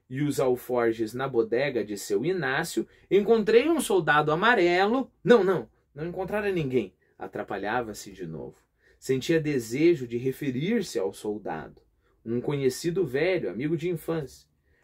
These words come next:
A mulher se incharia com a notícia.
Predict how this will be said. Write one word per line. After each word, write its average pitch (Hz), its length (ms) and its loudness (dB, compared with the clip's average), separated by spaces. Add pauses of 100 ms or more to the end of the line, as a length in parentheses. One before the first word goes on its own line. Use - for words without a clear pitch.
(120)
A 139 120 0
mulher 147 320 4
se - 160 -4
incharia 165 960 0
com 104 240 -10
a 95 80 -8
notícia. - 640 -12